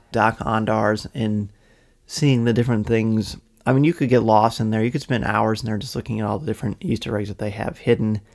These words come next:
Seeing the blaster fire on the wall outside of Oga's Cantina is really, really cool. And the comic books kinda allude to how that may have happened. Seeing the droid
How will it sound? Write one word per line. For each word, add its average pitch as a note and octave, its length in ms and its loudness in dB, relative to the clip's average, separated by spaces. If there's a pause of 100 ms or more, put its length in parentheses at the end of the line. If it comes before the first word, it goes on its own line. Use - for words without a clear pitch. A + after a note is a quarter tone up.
(360)
Seeing C#3+ 320 4
the A#2 60 4
blaster A2+ 580 0
fire B2 520 4 (400)
on A#2+ 140 0
the A#2+ 80 2
wall A2+ 440 4
outside A2 440 0
of A2+ 80 -2
Oga's A2 300 -2
Cantina A2+ 600 -2
is A2 180 -2
really, A#2 280 4
really A#2 260 2
cool. A#2 460 2 (600)
And A#2 80 -4
the A2 60 -2
comic A2+ 320 -2
books A2 200 -4
kinda A2 300 0 (320)
allude A2+ 300 2
to A2+ 140 -2
how A2 140 -2
that G#2+ 200 -4
may G#2 200 -4
have G#2 160 -6
happened. A#2 600 -4 (880)
Seeing D3+ 360 4
the C3+ 100 4
droid B2 460 6